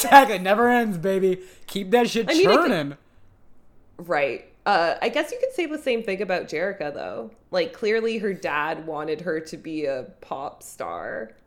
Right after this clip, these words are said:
Speaker 1: Very true, but, like, was he an orphan?
Speaker 2: Hmm.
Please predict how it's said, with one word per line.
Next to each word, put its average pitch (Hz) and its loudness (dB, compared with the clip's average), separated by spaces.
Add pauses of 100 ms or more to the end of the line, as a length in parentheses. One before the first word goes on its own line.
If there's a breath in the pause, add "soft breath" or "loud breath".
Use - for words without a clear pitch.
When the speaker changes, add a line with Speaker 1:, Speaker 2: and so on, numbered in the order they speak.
Speaker 1:
Very 208 6
true, 175 -4
but, 151 -4
like, 139 -4
was 147 -6
he 180 -4
an 139 -2
orphan? 123 -8 (880)
Speaker 2:
Hmm. 165 -14